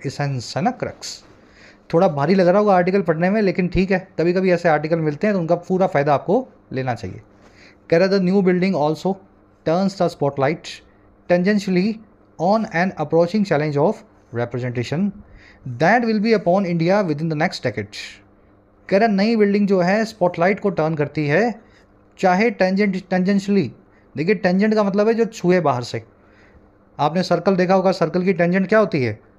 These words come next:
जो सर्कल की रेडियस से नाइंटी डिग्री का एंगल बनाए, वही टेंजेंट है ना,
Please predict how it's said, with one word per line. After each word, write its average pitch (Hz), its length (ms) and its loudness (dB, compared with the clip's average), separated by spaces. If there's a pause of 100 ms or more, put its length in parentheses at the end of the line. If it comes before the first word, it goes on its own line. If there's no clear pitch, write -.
(180)
जो 175 120 0
सर्कल 175 320 2
की 190 100 2
रेडियस 170 360 0
से 202 80 0
नाइंटी 160 260 0
डिग्री 156 240 0
का 240 240 2 (300)
एंगल 208 200 0
बनाए, 196 380 0
वही 180 160 2
टेंजेंट 196 300 2
है 202 60 0
ना, 262 200 -4